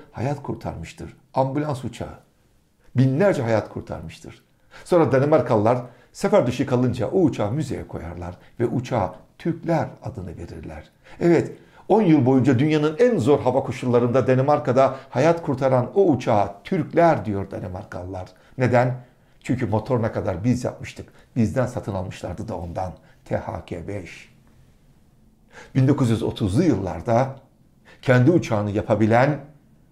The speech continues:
bir elin sayısı kadar ülke vardı. Ve o ülkelerden biri Türkiye Cumhuriyeti'ydi. Kendi uçağımızı yapabiliyorduk.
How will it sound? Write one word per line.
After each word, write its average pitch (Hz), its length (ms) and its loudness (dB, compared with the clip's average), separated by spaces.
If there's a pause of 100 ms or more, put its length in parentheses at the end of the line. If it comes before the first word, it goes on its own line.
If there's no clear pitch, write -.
(880)
bir 226 260 2
elin 123 200 6
sayısı 113 440 2
kadar 98 260 -2 (280)
ülke 98 360 0
vardı. 82 380 -12 (380)
Ve 120 80 2
o - 260 -2
ülkelerden 101 640 -4
biri 90 280 -6 (400)
Türkiye 98 420 -2
Cumhuriyeti'ydi. 82 600 -16 (600)
Kendi 104 280 -4
uçağımızı 87 420 -10
yapabiliyorduk. - 640 -16